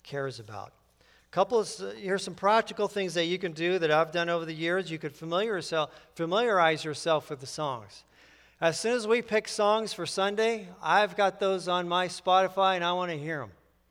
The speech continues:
Wanna hear 'em again? I just wanna immerse into the worship service. You could read the scripture before you come. You could do that. We usually let you know.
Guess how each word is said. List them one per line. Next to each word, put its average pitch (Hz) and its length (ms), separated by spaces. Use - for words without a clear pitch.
Wanna 156 180
hear 170 160
'em 175 120
again? 175 260
I 185 120
just 208 180
wanna 196 220
immerse 180 880
into 165 240
the 165 80
worship 160 380
service. 135 680
You 214 160
could 208 180
read 226 300
the 233 80
scripture 233 480
before 185 360
you 180 120
come. 196 440
You 151 120
could 147 140
do 185 140
that. 156 280
We 160 100
usually 196 460
let 180 280
you 165 100
know. 170 340